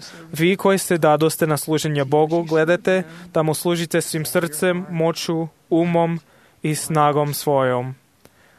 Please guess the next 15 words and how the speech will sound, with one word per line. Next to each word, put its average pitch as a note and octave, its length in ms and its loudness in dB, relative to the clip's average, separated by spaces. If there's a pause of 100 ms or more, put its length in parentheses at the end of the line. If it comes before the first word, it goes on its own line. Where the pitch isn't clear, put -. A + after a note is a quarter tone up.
(160)
da D3+ 200 2
biste D3+ 380 0 (360)
bezprijekorni E3 840 2
pred E3+ 260 0
Boga D3+ 320 0
stali D3 320 2
u C#3+ 60 0
posljednji C#3 480 -4
dan.” C3 420 -4 (2500)
A C3+ 100 -2
vjera, D3+ 540 2 (1120)
ufanje, C#3+ 720 -2 (520)
ljubav D#3+ 460 2
i E3 80 0
dobrohotnost, D3+ 1000 0